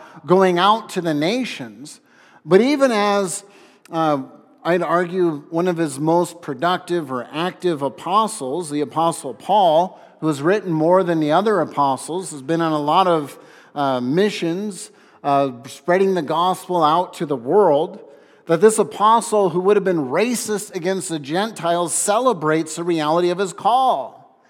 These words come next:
is to take the gospel, to take the kingdom to the ends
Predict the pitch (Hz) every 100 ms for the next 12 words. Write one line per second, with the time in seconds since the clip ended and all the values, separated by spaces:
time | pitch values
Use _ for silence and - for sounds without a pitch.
0 | _ _ _ 165 - 175 - 135 180 196
1 | 190 170 165 165 165 - 170 170 170 -
2 | _ - 147 - 175 190 190 185 - 160
3 | 143 135 127 123 123 - _ _ - 156
4 | 147 147 123 110 101 101